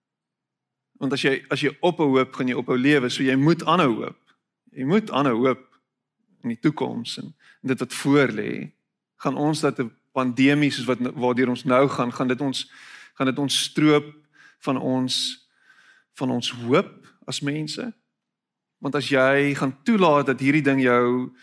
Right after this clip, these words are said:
so half gaan maak, ag, jy weet, wys jy nou net. Dan sê Dostoevsky, dan, dan gaan jy ophou leef. En ons moet aanhou leef.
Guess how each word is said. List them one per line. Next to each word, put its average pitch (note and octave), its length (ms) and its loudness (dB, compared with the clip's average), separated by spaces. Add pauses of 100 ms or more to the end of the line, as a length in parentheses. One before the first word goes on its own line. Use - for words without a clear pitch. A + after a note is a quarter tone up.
(160)
so - 160 -2
half C#3+ 200 4
gaan D3+ 140 0
maak, C3 260 2
ag, - 400 -2
jy C3 80 -4
weet, A#2+ 460 -4 (920)
wys D3 260 0
jy D3+ 60 0
nou B2+ 120 2
net. - 460 -8 (2000)
Dan C#3 160 -10
sê - 120 -4
Dostoevsky, C3+ 840 -4
dan, - 200 -12
dan C3 100 -8
gaan D3 140 -8
jy C#3 60 -2
ophou - 240 -4
leef. B2+ 640 -4 (640)
En D3 120 -2
ons C#3+ 160 -2
moet C3+ 140 -6 (100)
aanhou G3 300 0
leef. A#2 520 -8